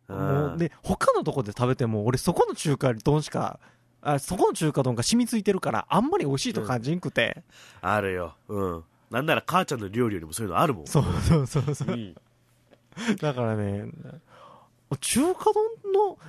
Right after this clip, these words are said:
Speaker 1: 正解の味がそれやから、他で食べれへんのよね。
Speaker 2: いやー、いいなー、なんかそういうのね。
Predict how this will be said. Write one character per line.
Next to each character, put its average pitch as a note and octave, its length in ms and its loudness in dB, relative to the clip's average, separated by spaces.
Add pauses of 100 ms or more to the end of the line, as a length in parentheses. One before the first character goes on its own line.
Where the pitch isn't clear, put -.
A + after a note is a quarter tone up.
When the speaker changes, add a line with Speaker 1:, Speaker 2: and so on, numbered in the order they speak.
(160)
Speaker 1:
正 C#4 280 2
解 B3+ 200 2
の A3+ 100 2
味 G3+ 160 0
が G3 80 2
そ - 160 0
れ A3+ 100 4
や E3+ 80 0
か - 140 -10
ら、 G#2 180 -6
他 F#3+ 440 -4
で - 160 -4
食 - 140 -2
べ C#3 100 4
れ D3 100 2
へ C3 80 0
ん A2 120 -4
の G2+ 60 -6
よ G2+ 120 -8
ね。 G#2 180 -10 (220)
Speaker 2:
い - 20 -10
や F#2 80 2 (400)
ー、 G2+ 80 0
い A2 100 -2
い F#2+ 40 -4
な E2 100 -4
ー、 E2+ 440 -2
な D#2+ 100 -8
ん - 20 -12
か E2 100 -12
そ D#2+ 120 -12
う - 20 -8
い - 40 -10
う - 20 -12
の C#2 80 -14
ね。 D#2+ 260 -10